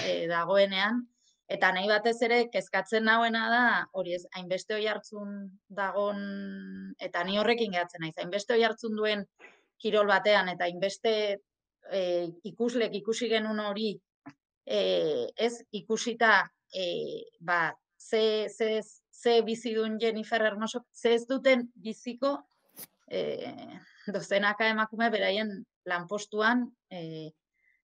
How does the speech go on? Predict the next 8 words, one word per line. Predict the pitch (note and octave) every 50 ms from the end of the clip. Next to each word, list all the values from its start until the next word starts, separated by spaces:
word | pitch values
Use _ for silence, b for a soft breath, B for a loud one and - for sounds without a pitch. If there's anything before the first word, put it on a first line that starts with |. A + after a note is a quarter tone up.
| _ _ -
eta, | F#3 F3 F3 E3+ E3+ E3+ E3 E3 - - _ _ - - _
eta | - E3+ F3 F3 F3 F3+ - -
erasotzailea | F#3 F3 F3+ G3 G3+ - A#3 G#3+ G#3 - - G3+ G#3 G3+ G3+ G3 G3 G3
denak, | G3 F#3+ F#3+ G#3 A3+ A#3 A3+ A3+ -
e, | G#3+ F#3+ E3+ D#3+ D#3 D#3+ E3 - _
impunitate | - G3 G3 E3 - G#3 G#3 A3+ A3 A3 A3 G3+ F#3+ G3 F#3 F3 E3+ E3 E3 - - _ _ B B B B B B B _ _
osoz, | - F#3+ - - G#3 F#3+ - - - -
<laughs> | - - E3 - - - E3 -